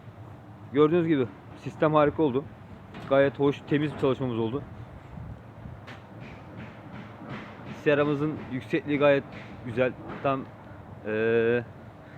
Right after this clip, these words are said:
istediğimiz ölçülerde. Havalandırması çok iyi.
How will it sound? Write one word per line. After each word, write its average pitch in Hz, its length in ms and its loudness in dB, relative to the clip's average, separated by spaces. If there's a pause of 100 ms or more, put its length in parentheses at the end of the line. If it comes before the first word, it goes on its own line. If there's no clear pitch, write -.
(160)
istediğimiz 139 420 0
ölçülerde. 123 500 2 (3000)
Havalandırması 143 560 4
çok 143 220 0
iyi. 123 220 2